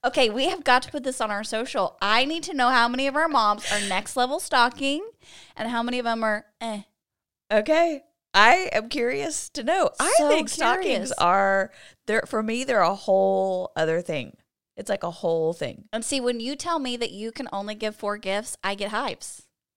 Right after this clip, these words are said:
Speaker 1: I'm like, I could not even, no, I could not even limit myself.
Speaker 2: But how do you keep it, like,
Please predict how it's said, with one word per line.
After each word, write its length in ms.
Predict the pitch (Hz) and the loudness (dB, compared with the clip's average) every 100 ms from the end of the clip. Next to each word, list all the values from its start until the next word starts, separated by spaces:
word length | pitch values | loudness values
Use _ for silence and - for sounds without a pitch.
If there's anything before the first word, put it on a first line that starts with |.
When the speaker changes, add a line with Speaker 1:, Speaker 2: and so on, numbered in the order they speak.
| _ - | _ -12
Speaker 1:
I'm 100 | 220 | -10
like, 140 | 220 - | -6 -4
I 100 | 226 | -4
could 240 | - 254 | -6 -10
not 280 | 226 220 220 | -4 -2 -2
even, 600 | 214 220 220 214 214 226 254 | -8 -8 -6 -6 -8 -12 -12
no, 260 | 233 311 214 | -8 -4 -4
I 80 | |
could 160 | - 240 | -8 -10
not 140 | 233 | -10
even 180 | 240 240 | -8 -8
limit 260 | 220 339 - | -8 -8 -10
myself. 200 | - - | -4 -4
Speaker 2:
But 80 | - | -2
how 140 | 359 | -2
do 80 | 466 | -2
you 180 | 523 480 | -4 -8
keep 260 | - 381 370 | -8 -6 -4
it, 720 | 370 359 339 330 - - - - _ _ | -2 0 0 -2 -6 -10 -10 -10 _ _
like, 400 | 269 226 - - | -4 -4 -6 -16